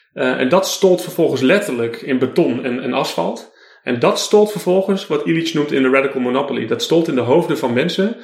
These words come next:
eh, zodat ze niet meer zien dat, eh, dat ze eigenlijk in, in, eh, in een beperkte werkelijkheid leven. Eh, dus, eh, voor heel veel mensen, eh, is het een soort van, hopen wij de ogen te openen. Te laten zien van, ja, maar die hele stalling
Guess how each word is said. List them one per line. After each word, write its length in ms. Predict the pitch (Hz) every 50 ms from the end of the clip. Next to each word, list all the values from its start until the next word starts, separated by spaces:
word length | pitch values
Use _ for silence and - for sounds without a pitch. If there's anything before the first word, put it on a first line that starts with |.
| - - - - - _ _
eh, 220 | - 160 135 127 127
zodat 260 | 123 135 143 143 143
ze 100 | 147 131
niet 200 | 139 175 190 170
meer 120 | 160 135
zien 460 | - - 143 175 214 220 - - - _ _ _ _
dat, 300 | - 139 139 - - -
eh, 360 | 143 135 131 131 135 135 135
dat 140 | 135 135 -
ze 80 | 139
eigenlijk 440 | 127 151 151 - - 151 139 139 -
in, 120 | 151 139 131
in, 120 | 131 135
eh, 220 | - 135 131 - 131
in 60 | 131
een 80 | 131
beperkte 720 | 127 131 131 151 151 151 - - 143 131 131 127 127 - -
werkelijkheid 440 | 139 147 - - - - 123 117 -
leven. 380 | - - 120 117 110 110 - - _ _ _ _ _ _ _ _ _
Eh, 240 | - - 139 135 -
dus, 180 | - 139 - -
eh, 140 | 151 151 156
voor 140 | 151 - 160
heel 120 | 190 190
veel 120 | - 180
mensen, 580 | 147 151 175 196 - - 131 127 147 - - -
eh, 440 | - 143 143 - 151 147 139 143 139
is 120 | 147 143 -
het 100 | - -
een 80 | 147
soort 200 | - - 151 -
van, 160 | - 151 143
hopen 360 | 139 - 131 156 196 190 - 135
wij 180 | 123 123 131
de 60 | 131
ogen 320 | - 143 160 175 170 151 131
te 60 | 131
openen. 400 | - - 220 226 - 131 123 120
Te 80 | - -
laten 200 | 131 135 131 139
zien 140 | 135 143 131
van, 100 | - 131
ja, 60 | 127
maar 280 | 131 131 131 - - - -
die 140 | 127 131 127
hele 200 | 151 175 170 -
stalling 500 | - - 180 185 160 123 117 139 185